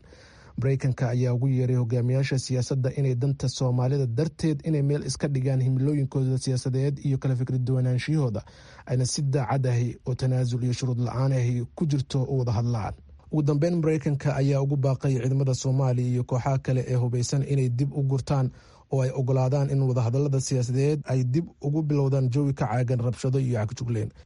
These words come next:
Rabshadaha oo sii socda ayaa lagu yiri war-saxaafadeedka waxa ay noqon doonaan kuwa uun keliya u adeega inay xaaladda uga sii darto shacabka Soomaaliyeed. Ergeyga gaarka ee Maraykanka u qaabilsan dalka Yemen, Tim Lindergang,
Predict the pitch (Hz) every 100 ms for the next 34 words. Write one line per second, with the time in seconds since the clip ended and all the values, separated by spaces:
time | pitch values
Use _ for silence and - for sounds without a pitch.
0 | - 127 - 139 143 131 131 120 139 135
1 | 120 120 139 135 135 147 127 131 143 135
2 | 127 123 123 127 151 135 - 135 147 131
3 | 127 123 - 160 147 143 135 131 - -
4 | - 180 170 156 139 - 147 147 151 151
5 | 135 131 123 135 147 135 127 135 135 127
6 | 127 139 135 123 117 - 127 131 113 123
7 | - 123 117 104 98 - - _ _ _
8 | _ - - - - - 175 165 160 156
9 | 156 139 139 139 135 143 147 135 139 139
10 | 131 127 131 135 127 131 135 127 127 123
11 | - - - 160 143 135 - 139 139 135
12 | 123 127